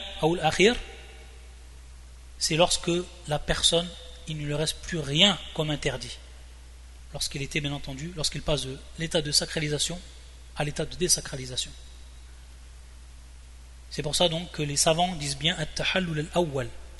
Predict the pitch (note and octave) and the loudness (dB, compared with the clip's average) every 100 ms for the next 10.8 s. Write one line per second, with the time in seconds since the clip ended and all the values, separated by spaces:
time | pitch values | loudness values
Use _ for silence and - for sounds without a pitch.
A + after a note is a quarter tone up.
0 | - B2+ - E3 G#3 F#3 D#3+ - - G#3+ | -8 -4 0 2 4 2 2 4 6 6
1 | F#3 D#3 - F#3+ E3+ G#3 A#3+ - - - | 4 2 6 6 10 8 6 -6 -14 -14
2 | - - - C#3+ - C#3+ C#3 F#3 - - | -16 -16 -14 -12 -4 -2 2 4 2 2
3 | F3 D#3+ D#3 - D#3 B2+ - - - - | 0 2 2 2 0 -8 -14 -14 -14 -16
4 | - - - - - - - D#3+ D3+ E3+ | -16 -16 -16 -16 -16 -12 -4 0 4 6
5 | G#3 - - - - - - C3+ - F3+ | 6 4 -6 -12 -14 -14 -10 -6 -2 0
6 | E3+ D#3 - D#3 D#3+ D3+ C#3+ - F#3 - | 2 4 4 2 2 2 2 0 -2 -8
7 | D3+ C#3+ F3 - E3 - D#3+ C#3+ F3+ F3 | -8 -6 -4 -4 -6 -6 -4 -2 0 2
8 | F3 F#3+ - G#3+ - F3+ - F3 G3 D#3 | 4 2 2 -2 -2 0 8 10 10 6
9 | E3 C#3+ - - - - - - D3 D3+ | 0 0 -8 -14 -14 -16 -14 -12 -4 0
10 | D#3 - D3 D#3+ D#3 - E3 | 0 -2 2 4 8 6 4